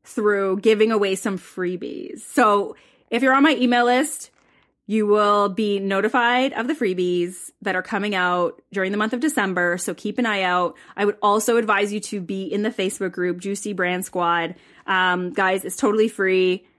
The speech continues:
Uh, I'm not spamming you over there or anything. It's really, like, I would love to be able to post the freebies right there inside of the group for everybody. So if you are not request to join, you just Google the Juicy Brand Squad and I will let you in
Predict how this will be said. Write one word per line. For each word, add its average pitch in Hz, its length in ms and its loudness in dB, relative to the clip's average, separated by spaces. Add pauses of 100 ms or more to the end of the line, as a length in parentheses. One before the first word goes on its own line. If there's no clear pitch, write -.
(280)
Uh, 180 260 0
I'm 185 80 -4
not 196 180 -4
spamming 196 380 -2
you 185 180 0
over 185 160 0
there 175 260 2
or 170 40 0
anything. 175 680 -2
It's - 400 -6
really, 208 300 4
like, 190 360 -2 (120)
I 190 100 0
would 190 160 -4
love 202 240 0
to 214 120 -2
be 190 220 0
able 185 140 -4
to 185 60 -6
post 180 300 -6
the 185 80 -6
freebies 180 400 -4
right 175 280 -4
there 175 180 0
inside 180 460 -4
of 170 100 -6
the 175 80 -6
group 196 320 -2
for 285 100 -2
everybody. 269 540 0 (400)
So 202 480 4 (140)
if 254 180 2
you 214 220 2
are 202 80 4
not 214 480 2
request 214 400 -2
to 226 60 -4
join, 214 640 0 (100)
you 214 100 -8
just 190 220 -2
Google 175 420 -2
the 185 120 -4
Juicy 214 400 -2
Brand 180 340 -2
Squad 233 480 0
and 190 100 -2
I 175 80 -2
will 175 80 -2
let 185 140 -2
you 208 160 0
in 220 300 0